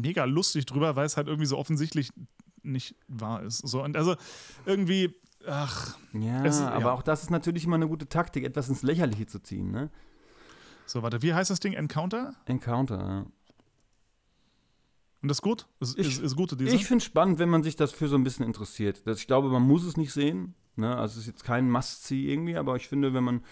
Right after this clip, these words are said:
Speaker 2: ich gucke gerne Dokus und, äh, ja, wie gesagt, das, ich finde das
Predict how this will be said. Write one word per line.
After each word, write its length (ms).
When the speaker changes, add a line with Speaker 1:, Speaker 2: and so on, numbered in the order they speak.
Speaker 2:
ich 100
gucke 240
gerne 260
Dokus 560
und, 380
äh, 240
ja, 100
wie 60
gesagt, 440
das, 180
ich 80
finde 200
das 260